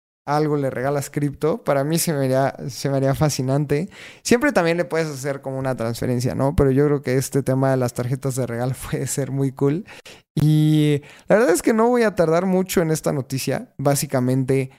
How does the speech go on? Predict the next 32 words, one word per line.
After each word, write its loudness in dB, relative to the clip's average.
eh, -4
dice -2
que, -4
que -2
vamos 2
a -14
tener -2
tarjetas -6
de -4
regalo -2
en -4
GameStop. 2
GameStop -2
obviamente 0
no -4
está -8
en -4
México, -4
pero 0
la 0
competencia 2
lo 4
va 4
a 4
adoptar 0
súper, -2
súper -2
rápido. 2
Ojalá 2
lo 0
podamos 0
ver, -4